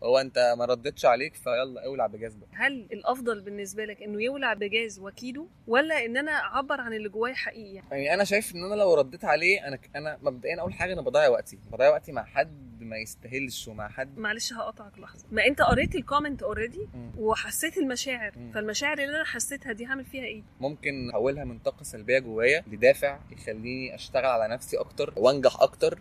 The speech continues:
Speaker 1: آه، مش عشان هو كلمني فهنجح وأثبت له، ماليش دعوة بيه يعني، بس هنجح أكتر. فبالتالي هو أنا هفضل مكمل في نجاحاتي وهو هيبص على كده. أصل أقول لك على حاجة برضه، أنا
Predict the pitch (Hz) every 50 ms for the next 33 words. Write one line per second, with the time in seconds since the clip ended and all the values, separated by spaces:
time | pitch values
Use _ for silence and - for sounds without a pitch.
0 | - - 101 98 - 131 139 - 127 - 151 139 143 139 143 147 147 131 123 113
1 | - - 107 113 120 135 139 143 135 - - 113 123 135 147 135 131 - 117 110
2 | 113 123 131 - 117 110 - - 107 104 107 123 135 120 127 127 123 117 123 123
3 | 113 107 107 107 - - 120 127 139 131 - - - - - - - - - -
4 | 120 127 123 - - 139 151 160 165 165 151 135 127 139 143 151 147 147 143 135
5 | - 143 151 151 143 - - 151 147 147 156 147 139 131 - - 151 165 165 151
6 | 135 - - 113 104 101 - - 120 123 - 80 87 90 - 113 117 120 131 131
7 | - - 117 104 113 131 - - - 113 101 104 - - 120 127 117 - 127 120
8 | 147 156 208 - 170 147 151 160 156 135 131 131 120 - 127 139 147